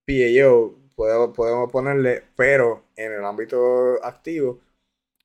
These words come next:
lo, eh, son más limitados lo, lo que son la, las posiciones, ¿no? Porque ya una vez tú sigues subiendo de rango, y vamos a llegar porque, eh, hiciste P A O,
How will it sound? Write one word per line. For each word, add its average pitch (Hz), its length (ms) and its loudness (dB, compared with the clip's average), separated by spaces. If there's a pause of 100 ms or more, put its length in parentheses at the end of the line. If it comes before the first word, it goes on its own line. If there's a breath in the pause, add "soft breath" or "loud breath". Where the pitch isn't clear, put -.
(140)
lo, 117 640 -2
eh, - 580 -20
son 139 240 -8
más 147 160 -2
limitados 135 580 -2
lo, 117 160 -6
lo 113 100 -12
que 110 120 -16
son 107 240 -18
la, 113 200 -10
las 107 120 -14
posiciones, 98 580 -20
¿no? 101 160 -20
Porque 98 360 -20
ya 131 420 -8 (480 soft breath)
una 117 200 -10
vez 127 120 -6
tú 135 80 -14
sigues 135 260 -8
subiendo 139 380 -6
de 131 80 -2
rango, 131 460 -8
y 95 60 -10
vamos 107 260 -10
a 117 60 -10
llegar 120 400 -4
porque, 110 540 -12
eh, 120 360 -14
hiciste 123 300 -16
P 127 340 -6
A 127 80 0
O, 110 120 -6